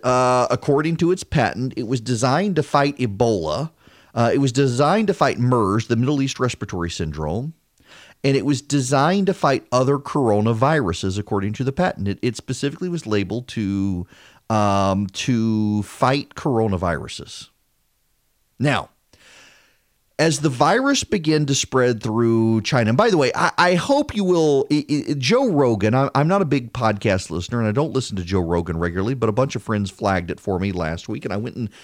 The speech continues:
listened to Joe Rogan. He was talking to a, a world-renowned epidemiologist from the University of Minnesota, and he was talking about how this is not a lab-manufactured coronavirus. He's an expert enough to be able to tell it doesn't have the data points, um,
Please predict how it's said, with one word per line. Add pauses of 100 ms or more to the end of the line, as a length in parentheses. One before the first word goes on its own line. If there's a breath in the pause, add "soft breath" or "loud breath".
(140 loud breath)
listened
to
Joe
Rogan.
He
was
talking
to
a,
a
world-renowned
epidemiologist
from
the
University
of
Minnesota, (480 loud breath)
and
he
was
talking
about
how
this
is
not
a
lab-manufactured
coronavirus.
He's
an
expert
enough
to
be
able
to
tell (260 loud breath)
it
doesn't
have
the
data
points,
um,